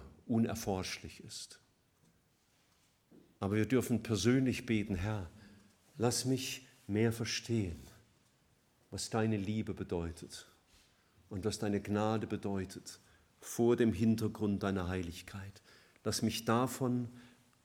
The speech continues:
eine Ahnung bekommen, damit ich lerne, dich recht zu lieben und den Nächsten zu lieben wie mich selbst."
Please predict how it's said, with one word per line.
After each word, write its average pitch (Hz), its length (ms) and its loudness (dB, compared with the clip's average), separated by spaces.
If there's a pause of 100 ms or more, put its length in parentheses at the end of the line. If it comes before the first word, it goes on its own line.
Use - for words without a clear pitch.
(240)
eine 104 220 2
Ahnung 90 420 2
bekommen, 95 420 -12 (1800)
damit 104 260 0
ich 101 160 -6
lerne, 107 500 2
dich - 480 -2 (1040)
recht - 380 -4
zu 101 140 -2
lieben 85 440 -6 (1500)
und 90 100 -8
den 95 120 0
Nächsten 98 600 0 (880)
zu - 200 -8
lieben 85 440 -4 (800)
wie 95 100 -2
mich 82 220 -4
selbst." - 600 -12